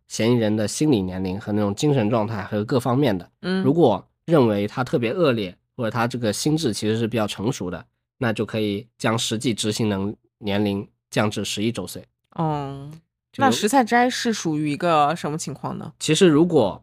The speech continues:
Speaker 1: 按照修订后的话，我觉得石菜斋十一岁应该是要负刑事责任了。
Speaker 2: 嗯，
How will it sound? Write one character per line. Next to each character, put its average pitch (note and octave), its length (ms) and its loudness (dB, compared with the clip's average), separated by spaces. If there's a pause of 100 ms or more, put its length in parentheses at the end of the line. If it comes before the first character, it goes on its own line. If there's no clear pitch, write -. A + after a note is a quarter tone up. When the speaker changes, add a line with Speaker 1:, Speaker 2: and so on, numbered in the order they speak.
Speaker 1:
按 D3 180 6
照 B2 200 4
修 D#3+ 240 2
订 E3 180 4
后 A#2+ 180 0
的 G2 80 -4
话， F#2+ 200 -6
我 F2+ 160 -10
觉 A2 120 -4
得 B2+ 120 0
石 B2 160 -4
菜 A#2+ 160 -2
斋 G#2+ 360 -2
十 - 240 -8
一 A2 100 -2
岁 A#2 160 -2
应 G#2 100 0
该 A2 100 -4
是 A2+ 160 -6
要 G#2 120 -2
负 G2+ 260 -10
刑 G2+ 220 -8
事 A2+ 100 -4
责 F#2+ 160 -8
任 E2+ 140 -10
了。 - 100 -20
Speaker 2:
嗯， F3 400 -4